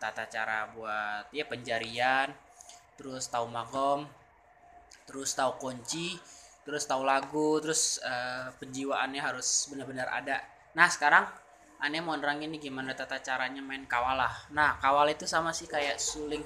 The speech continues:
Hajir Marawis. Nah, suling Hajir Marawis tuh ada lubang lima, ada lubang enam. Ya, suling Hajir Marawis ada lubang enam, ada lubang lima. Ya, nah, kalau ini saya pakai lubang enam. Yang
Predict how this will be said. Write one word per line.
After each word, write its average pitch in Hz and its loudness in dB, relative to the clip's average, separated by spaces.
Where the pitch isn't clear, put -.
Hajir 139 -6
Marawis. 139 4
Nah, 156 6
suling 156 2
Hajir 160 2
Marawis 165 2
tuh 202 6
ada 165 6
lubang 151 2
lima, 143 -2
ada 147 -8
lubang 139 -4
enam. 127 -2
Ya, 143 4
suling 127 -12
Hajir 131 -8
Marawis 127 2
ada 123 -2
lubang 123 -8
enam, 165 6
ada 139 0
lubang 131 -4
lima. 143 -2
Ya, 139 -2
nah, 139 4
kalau 143 0
ini 175 -4
saya 160 0
pakai 190 6
lubang 185 8
enam. 175 8
Yang 131 0